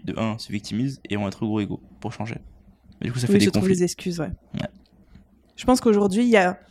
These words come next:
Speaker 2: évidemment les contextes de chacun, mais dans quatre-vingts pour cent des cas, quatre-vingt-dix pour cent des cas, si vous avez l'impression de pas du tout attirer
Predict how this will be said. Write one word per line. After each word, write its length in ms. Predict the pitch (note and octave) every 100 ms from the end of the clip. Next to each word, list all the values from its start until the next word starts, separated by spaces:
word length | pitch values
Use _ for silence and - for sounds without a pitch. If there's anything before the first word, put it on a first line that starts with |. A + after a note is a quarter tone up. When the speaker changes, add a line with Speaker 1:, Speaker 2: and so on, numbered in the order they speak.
| _ -
Speaker 2:
évidemment 520 | F#3 F#3 F#3+ F#3 F#3 F#3
les 120 | G3
contextes 360 | F#3+ F#3 F#3+ F3+
de 60 |
chacun, 400 | - F3 E3 G3+ - _ _ -
mais 100 | F#3+
dans 120 | F#3+
quatre-vingts 380 | F3+ A#3+ A3 G#3+
pour 120 | G3+ F3
cent 120 | F#3+
des 100 | F3+
cas, 160 | G3
quatre-vingt-dix 380 | G3 F3+ F#3 F3+
pour 100 | G3
cent 120 | F#3 F#3+
des 80 |
cas, 240 | F3 F#3 A3 - _ _
si 420 | - - A3+ A#3 - -
vous 160 | F#3 F3+
avez 100 | F#3+
l'impression 300 | G3 F#3 A3+
de 80 | F#3
pas 160 | F#3
du 180 | F3 F#3+
tout 200 | G#3 A#3+
attirer 500 | F#3+ - G3 F#3+ G3+